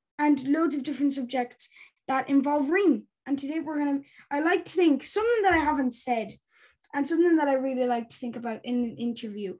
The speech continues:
is that it's a chat that tells a story and not just an interview. So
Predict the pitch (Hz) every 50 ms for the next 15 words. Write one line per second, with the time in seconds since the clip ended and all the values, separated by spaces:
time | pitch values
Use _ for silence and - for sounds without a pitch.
0 | _ _ _ - 247 226 240 277 269 262 - 269 240 - - - 240 233 - -
1 | 285 285 294 285 - 269 254 - - 254 247 247 233 226 226 - - 233 240 247
2 | 269 294 294 285 - - - - - 240 247 247 247 254 247 262 269 269 247 -
3 | - 247 240 226 233 233 - 226 208 - 143 - - - _ _ _ _ - -
4 | - 285 269 269